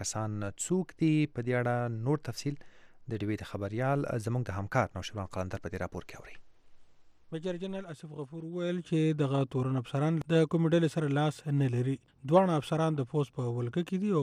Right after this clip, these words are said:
Speaker 2: په هغوی د جاسوسۍ تور دی. د پوځ مشر د هغوی خلاف د فیلډ جنرال کورټ مارشل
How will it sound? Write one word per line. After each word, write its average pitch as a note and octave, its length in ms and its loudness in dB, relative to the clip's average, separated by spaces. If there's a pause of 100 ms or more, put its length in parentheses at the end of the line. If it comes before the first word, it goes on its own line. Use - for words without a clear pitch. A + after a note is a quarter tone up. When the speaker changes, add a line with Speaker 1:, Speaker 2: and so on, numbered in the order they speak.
(100)
Speaker 2:
په C#3 200 2
هغوی D3 360 2
د B2+ 160 -2
جاسوسۍ B2 440 -2 (220)
تور A#2+ 240 0
دی. B2+ 100 2 (400)
د C#3+ 140 -4
پوځ D#3 260 4
مشر D3+ 300 0 (340)
د C#3+ 120 2
هغوی D3 300 0
خلاف C3+ 380 0
د B2+ 160 0 (160)
فیلډ C#3+ 560 -2
جنرال C3+ 320 2 (100)
کورټ C3 360 2
مارشل C3+ 360 -2